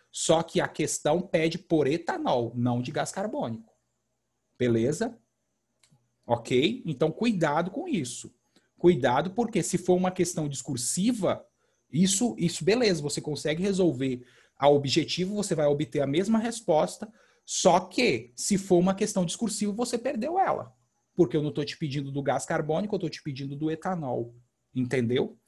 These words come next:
E mesmo que você venha com o recurso de justificar que a velocidade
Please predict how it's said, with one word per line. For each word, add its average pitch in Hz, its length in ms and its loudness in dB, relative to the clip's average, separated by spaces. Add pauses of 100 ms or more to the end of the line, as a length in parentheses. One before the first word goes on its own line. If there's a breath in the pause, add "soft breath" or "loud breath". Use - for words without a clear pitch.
(140 soft breath)
E 185 100 4
mesmo 233 440 6
que - 140 -2
você 262 260 0
venha 180 320 0
com 185 180 -2
o 165 40 0
recurso 165 480 -2
de 156 100 -6
justificar 160 760 -2
que 156 80 -8
a 151 40 -6
velocidade 139 800 -2